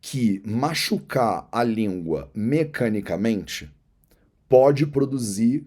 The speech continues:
câncer. Só que quando você raspa a língua,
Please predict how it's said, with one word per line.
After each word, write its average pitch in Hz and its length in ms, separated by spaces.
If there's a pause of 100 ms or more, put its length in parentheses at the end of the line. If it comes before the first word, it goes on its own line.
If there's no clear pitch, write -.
(160)
câncer. 87 520 (1040)
Só - 260
que 202 120
quando 233 260
você 254 240
raspa 135 640
a 131 40
língua, 87 600